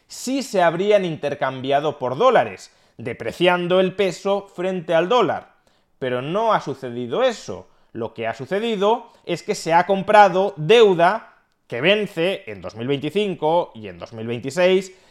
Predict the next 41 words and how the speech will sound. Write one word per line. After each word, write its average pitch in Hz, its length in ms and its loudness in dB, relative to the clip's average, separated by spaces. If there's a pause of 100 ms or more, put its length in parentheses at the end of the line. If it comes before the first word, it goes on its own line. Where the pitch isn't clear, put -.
(160)
que 143 80 -4
está 190 260 0
indexada 214 720 2
a 120 220 -6
la 175 80 2
inflación 208 640 2 (160)
y, 160 100 -2
por 139 180 -2
tanto, 214 560 2
y 175 100 0
en 139 80 -4
definitiva, 196 760 2
los 180 180 0
inversores 196 680 0 (240)
lo 123 120 -6
que 117 60 -12
están 208 200 4
diciendo 185 640 0 (160)
es 156 140 -8
que 214 100 2
confían 180 720 2
en 139 140 -8
que 123 160 -6
el 117 80 -4
Estado 190 280 2
argentino 202 540 -2
se 170 120 -8
mantenga 175 440 -2
solvente 180 720 0 (220)
para - 160 0
el 151 100 2
año 190 200 0
dos 131 120 -2
mil 151 140 -6
veinticinco 165 760 -6 (140)
y 117 80 -10
dos 90 160 -12
mil 117 100 -10
veintiséis, 185 800 0
suficientemente 180 880 -4
solvente 170 840 -2